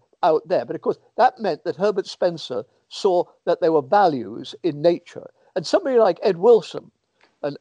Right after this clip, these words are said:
is another one who believes, he says, "Oh, yes, it's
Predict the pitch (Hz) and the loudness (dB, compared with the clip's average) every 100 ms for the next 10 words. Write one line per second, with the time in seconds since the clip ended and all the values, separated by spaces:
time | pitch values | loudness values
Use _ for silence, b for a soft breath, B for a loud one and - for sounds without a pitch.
0 | - 151 160 165 214 202 127 - - 147 | -10 -8 -6 0 4 4 2 -4 -10 -12
1 | 143 156 151 127 160 - 180 - b b | -6 -4 -4 -4 -8 -2 -2 -4 b b
2 | - 320 160 202 - - _ 392 - | 0 0 4 2 2 -6 _ -4 -4